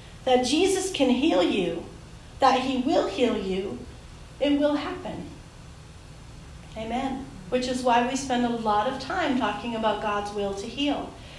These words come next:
Which is why I reiterate over and over and over, it's one hundred percent God's will to heal, one hundred percent of the people, one hundred percent of the time. Stop disqualifying yourself from receiving healing from God.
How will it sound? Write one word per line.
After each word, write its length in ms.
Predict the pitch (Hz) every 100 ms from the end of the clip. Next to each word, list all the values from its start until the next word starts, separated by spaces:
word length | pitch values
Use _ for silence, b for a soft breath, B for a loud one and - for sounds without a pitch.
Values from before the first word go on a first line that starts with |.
| B
Which 180 | - 240
is 140 | 254 240
why 280 | 220 233
I 140 | 240 247
reiterate 600 | 269 294 302 220 202 -
over 440 | 247 277 277 214
and 260 | 202 214 233
over 360 | 262 262 233
and 140 | 214 214
over, 440 | 247 262 226 196 B B B
it's 200 | 240 240
one 140 | 247 240
hundred 580 | 240 - 247 269 294
percent 400 | 294 285 269 262
God's 280 | 262 247 247
will 160 | 247 247
to 100 | -
heal, 460 | 220 233 185 180 B B -
one 160 | 226
hundred 560 | 226 - 254 269 285 294
percent 340 | 294 285 262
of 80 | 254
the 160 | 254 254
people, 480 | 226 214 190 185 B B -
one 160 | 220
hundred 520 | 208 - 262 269 254
percent 340 | 233 233 233 220
of 80 | 196
the 140 | 196
time. 380 | 214 202 190 - - B B
Stop 840 | - - - - 240 - - - -
disqualifying 920 | 262 - 262 254 240 240 233 226 233
yourself 600 | 240 240 - 175 180 - - -
from 240 | - 247 240
receiving 480 | 233 - 208 214 240
healing 440 | 320 294 226 226
from 200 | 240 240
God. 400 | 247 285 285